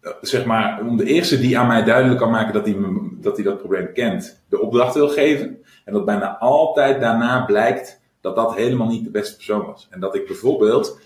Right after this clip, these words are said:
veel meer heb aan een wat jonger persoon die niet alles weet, die niet al helemaal volleerd is, maar die wel leergierig is. En die graag met het bedrijf wil meegroeien.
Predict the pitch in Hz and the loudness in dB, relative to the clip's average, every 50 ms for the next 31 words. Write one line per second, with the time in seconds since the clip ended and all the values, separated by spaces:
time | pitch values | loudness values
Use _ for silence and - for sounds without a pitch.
0 | _ _ _ 90 90 107 123 135 139 135 117 107 - 110 117 - - - 101 104 | _ _ _ -6 0 2 4 4 4 2 0 0 0 0 0 0 -2 -2 -2 0
1 | 104 101 95 95 92 - - _ _ - 90 90 90 90 92 110 127 143 127 - | 2 2 0 0 -2 -6 -10 _ _ -8 -8 -6 -4 -2 0 2 2 2 2 0
2 | - - - - - - 120 113 110 98 90 82 80 - _ _ _ - 92 92 | -2 -6 -12 -10 -4 0 2 2 2 2 0 -2 -6 -10 _ _ _ -10 -6 -2
3 | 101 104 120 135 165 185 - - - - 127 123 113 107 101 - - - - 87 | 0 2 4 4 4 2 2 -2 -4 0 0 2 2 2 0 -2 -4 -8 -6 -2
4 | 98 101 95 - - - - - - _ - 95 98 104 120 139 175 185 175 - | 0 0 0 0 -4 -8 -12 -18 -20 _ -14 -10 -6 -2 -2 0 0 0 -2 -2
5 | - - - - 110 107 104 107 104 101 101 - - 98 90 90 85 - - 92 | -6 -10 -4 0 2 2 2 2 0 0 -2 -2 -2 -4 -4 -4 -6 -8 -10 -12
6 | - 104 104 107 147 165 160 147 139 135 143 135 127 - 131 - - - 147 156 | -8 -6 -2 0 2 4 4 6 6 6 6 6 4 4 0 -4 -6 -4 -2 0
7 | 143 127 101 95 95 - - - - - - _ _ _ _ _ _ 104 107 113 | 2 2 2 0 -2 -4 -10 -12 -14 -20 -20 _ _ _ _ _ _ -4 -2 -2
8 | 110 - - 127 135 139 139 135 131 - 120 107 113 120 113 113 117 - 107 107 | -2 0 2 4 4 4 2 2 0 -2 -4 -4 -2 -2 0 0 -2 -2 0 0
9 | 110 110 110 110 - - 92 - - - | 0 0 0 -2 -4 -6 -8 -8 -8 -10